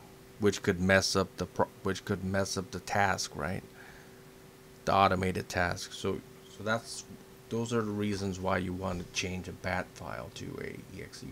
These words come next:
file. And you just go to this website. I'll leave it in the video descriptions.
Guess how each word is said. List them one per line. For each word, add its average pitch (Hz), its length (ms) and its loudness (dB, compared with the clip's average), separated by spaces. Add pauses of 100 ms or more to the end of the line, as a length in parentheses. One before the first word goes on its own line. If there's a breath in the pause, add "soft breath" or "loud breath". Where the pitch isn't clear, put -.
(120)
file. - 320 -12 (880 loud breath)
And 92 440 0 (460)
you 101 80 -6
just 110 180 -4
go 117 140 2
to 110 80 -2
this 101 220 -2
website. 107 560 -2 (440)
I'll 98 120 -6
leave 98 200 0
it 98 100 2
in 92 120 2
the 90 80 0
video 95 400 2
descriptions. 98 880 -6